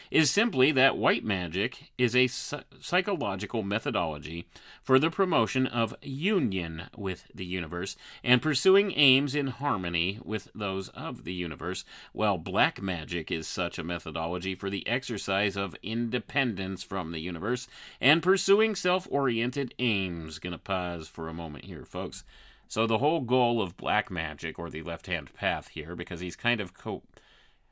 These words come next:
kind of, uh, conflated one with the other, really, here, when you look at it. So the ultimate goal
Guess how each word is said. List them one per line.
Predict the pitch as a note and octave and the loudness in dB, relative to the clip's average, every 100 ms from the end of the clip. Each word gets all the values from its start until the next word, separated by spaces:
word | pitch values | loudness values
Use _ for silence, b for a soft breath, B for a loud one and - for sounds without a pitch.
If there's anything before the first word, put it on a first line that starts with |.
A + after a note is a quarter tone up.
| b _ _ _ _ | b _ _ _ _
kind | - D#3 | -2 0
of, | D3+ A2 - | 0 -2 -2
uh, | A#2+ G#2 | -2 -2
conflated | B2+ A2 - C#3 B2 G2+ | -2 -4 -2 0 0 -2
one | G#2+ G#2+ | -2 -2
with | G2 F#2 | -2 -2
the | F2+ | 0
other, | G#2+ F2+ G2 - b b b | 0 0 -4 -8 b b b
really, | G2 G#2+ F2+ | -4 -4 -4
here, | D#2 F#2 E2+ | -6 -4 -4
when | F#2+ F2 | -4 -6
you | E2+ | -4
look | G2+ G2 | -4 -4
at | F2+ G2+ | -4 -4
it. | - _ _ b b b b b | -8 _ _ b b b b b
So | C3 | 2
the | C3 B2+ D3 | 4 4 4
ultimate | E3 E3+ E3 B2 | 0 2 0 2
goal | A#2 C3 F#2+ F2+ | 4 6 4 0